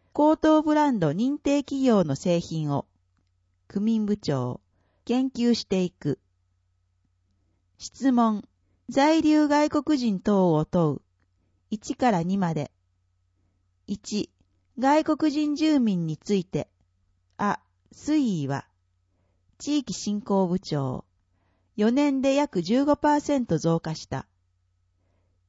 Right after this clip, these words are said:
い、中国人住民の増減は。地域振興部長、四年で約十九パーセント増加した。う、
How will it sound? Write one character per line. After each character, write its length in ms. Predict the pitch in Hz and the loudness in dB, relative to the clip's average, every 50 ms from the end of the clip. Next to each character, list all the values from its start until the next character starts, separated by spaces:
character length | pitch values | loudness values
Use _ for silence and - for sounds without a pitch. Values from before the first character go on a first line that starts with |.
| _ _ _ | _ _ _
い、 180 | 190 196 180 - _ _ _ _ _ _ _ _ _ _ _ | -6 -4 -4 -6 _ _ _ _ _ _ _ _ _ _ _
中 380 | - - 294 302 311 302 311 | -2 0 2 4 4 4 4
国 160 | 302 320 311 269 | 4 2 0 0
人 240 | 294 302 302 302 | 0 -2 -2 -2
住 260 | 285 302 311 311 294 254 | 0 0 2 2 2 2
民 260 | 226 208 180 175 160 | 2 0 0 -2 -2
の 120 | 156 151 | -2 -2
増 240 | 143 170 180 180 180 | 0 2 2 2 2
減 260 | 165 175 170 165 156 | 0 -2 -4 -4 -4
は。 180 | 156 160 165 190 - _ _ _ _ _ _ _ _ _ _ _ _ _ _ _ | -6 -6 -8 -10 -16 _ _ _ _ _ _ _ _ _ _ _ _ _ _ _
地 180 | - - 285 277 | -6 -2 -2 -2
域 160 | 233 - 165 | -2 -4 -8
振 260 | - - 196 190 190 | -8 -6 -6 -6 -6
興 240 | - - 185 185 180 | -4 -2 0 0 0
部 140 | 175 180 185 | 0 -2 -6
長、 440 | - - 143 143 143 143 151 - - _ _ _ _ _ _ _ _ _ _ _ | -4 -4 -4 -4 -4 -4 -8 -10 -12 _ _ _ _ _ _ _ _ _ _ _
四 180 | 226 226 240 247 | 0 2 2 2
年 320 | 277 294 285 269 262 254 | 2 2 2 0 0 2
で 200 | 254 247 240 - - | 2 0 0 0 -2
約 280 | 262 294 302 - 226 202 | -2 -2 -2 0 -2 -2
十 280 | 165 208 262 294 269 | 0 2 0 0 0
九 240 | - - 294 294 285 | 0 -2 -2 -2 0
パ 220 | - 302 294 294 | 0 2 2 2
ー 40 | 294 | 2
セ 160 | - 294 285 | 0 0 -2
ン 80 | 269 233 | -2 0
ト 160 | - 175 156 | 0 -2 -2
増 220 | 151 - 156 156 - | 0 0 0 -2 -2
加 160 | - 156 156 | -4 -8 -10
し 120 | - - | -10 -10
た。 220 | - 139 135 - - _ _ _ _ _ _ _ _ _ _ _ _ _ _ _ _ _ _ _ _ _ _ _ _ _ _ _ | -10 -10 -10 -10 -14 _ _ _ _ _ _ _ _ _ _ _ _ _ _ _ _ _ _ _ _ _ _ _ _ _ _ _
う、 220 | - 208 208 - | -2 0 0 0